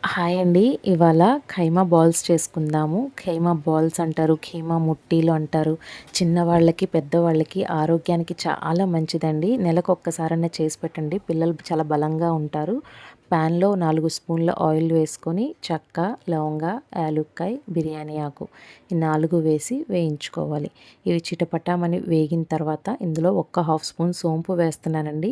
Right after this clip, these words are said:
మీరు కావాలంటే వేసుకోవచ్చు, లేకపోతే అవాయిడ్ చేయొచ్చు. నేను అరుగుదలకి మంచిది అని వేశాను. ఇందులో హాఫ్ స్పూన్ మిరియాలు, ఒక్క స్పూన్ ధనియాలు వేసి వేయించుకోవాలి. ఇది కూడా వేగిన తర్వాత, నాలుగు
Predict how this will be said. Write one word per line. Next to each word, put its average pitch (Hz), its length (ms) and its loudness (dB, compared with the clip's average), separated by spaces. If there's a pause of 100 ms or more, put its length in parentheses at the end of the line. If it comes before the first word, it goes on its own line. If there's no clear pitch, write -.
(120)
మీరు 165 240 -2
కావాలంటే 160 540 0
వేసుకోవచ్చు, 160 580 -2
లేకపోతే 165 400 -2
అవాయిడ్ 151 320 -4
చేయొచ్చు. 151 340 -4
నేను 180 220 -4
అరుగుదలకి 165 640 -2
మంచిది 156 480 -6
అని 165 240 -2
వేశాను. 151 480 -4 (680)
ఇందులో 170 320 2 (380)
హాఫ్ 165 240 0
స్పూన్ 170 360 -2
మిరియాలు, 160 500 4 (760)
ఒక్క - 320 -2
స్పూన్ 175 380 -2
ధనియాలు 165 500 0
వేసి 156 340 -2 (300)
వేయించుకోవాలి. 151 840 -4 (520)
ఇది 165 220 0
కూడా 180 180 0 (140)
వేగిన 160 300 0 (120)
తర్వాత, 156 440 -4 (580)
నాలుగు 160 280 -2